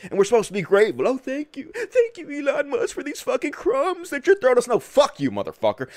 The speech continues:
Give your money away, goddammit. There should be no billionaires. You should fucking give at least half your, more than that, but at least half your fucking money away.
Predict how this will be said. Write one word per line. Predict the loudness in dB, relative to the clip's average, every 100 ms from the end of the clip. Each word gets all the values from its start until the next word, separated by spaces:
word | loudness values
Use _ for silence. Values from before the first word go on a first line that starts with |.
| -16 0
Give | 2 4
your | 4 4
money | 6 6 6
away, | 6 6 6 6
goddammit. | 4 2 2 0 0 0 -4 0
There | 2
should | 2 2 2 4
be | 2 4
no | 6 6
billionaires. | 8 8 8 6 2 0 -4 -10 -16 -4
You | 0
should | 0 2
fucking | 2 2 4
give | 4
at | 4
least | 2 -2 -2
half | -2 2 4
your, | 2 -2 0
more | 4 4
than | 4
that, | -2 -10 -8
but | -4
at |
least | -2 -2
half | 2 2
your | 0
fucking | 0 0 0
money | -2 0
away. | 0